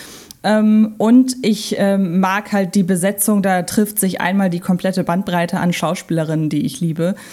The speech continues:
Und, ähm, das ist einer der Filme, die ich am häufigsten auch wirklich geguckt hab. Also ich kann den mitsprechen. Und mitsprechen kann ich eigentlich nur Filme, die ich als Kind geschaut hab, so Klassiker, König der Löwen zum Beispiel, gibt, glaub ich, viele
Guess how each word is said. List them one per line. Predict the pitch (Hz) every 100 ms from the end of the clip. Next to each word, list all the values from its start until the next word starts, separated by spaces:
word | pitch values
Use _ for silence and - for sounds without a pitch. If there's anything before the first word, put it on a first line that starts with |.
| - - -
Und, | 175 180 180 175 -
ähm, | 175 170 175 170 180
das | 175
ist | 180
einer | - 202 196
der | 202 214
Filme, | 220 220 202
die | 190
ich | 190 -
am | 175 151
häufigsten | 190 240 262 247 254 - 214 208 208
auch | 196 196
wirklich | 214 220 -
geguckt | - - - -
hab. | 143 - - - - - -
Also | 180
ich | 185 -
kann | 220 226
den | 214
mitsprechen. | 220 254 - - 160 180 170
Und | - 170 - - -
mitsprechen | 208 - - 220 220
kann | 220 208
ich | 208
eigentlich | - 220 247 254
nur | 233 233
Filme, | 233 233
die | 214
ich | 202
als | 196 -
Kind | 247 311
geschaut | 233 - 196 190
hab, | 196
so | 190
Klassiker, | 180 202 214 226 220 185 185
König | - 220 226
der | 185
Löwen | 190 233 226
zum | 220 180
Beispiel, | 165 170 - 165
gibt, | 180 -
glaub | 175
ich, | 175 -
viele | 208 208 196